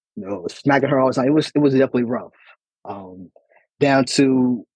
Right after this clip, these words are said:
I started, when I started seeing everything with the fire, that's when I know, again, a,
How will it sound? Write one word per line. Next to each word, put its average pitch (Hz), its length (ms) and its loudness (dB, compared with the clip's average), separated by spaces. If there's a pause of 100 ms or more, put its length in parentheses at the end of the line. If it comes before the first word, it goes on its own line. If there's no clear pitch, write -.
(360)
I 107 120 -2
started, 139 400 0
when 139 100 2
I 151 40 2
started 160 360 0
seeing 170 360 -2 (240)
everything 143 320 0
with 107 100 -4
the 120 80 -12
fire, 139 480 0 (720)
that's 143 240 -4
when 151 120 -2
I 131 60 0
know, 127 240 0
again, 127 280 -2
a, 110 140 -10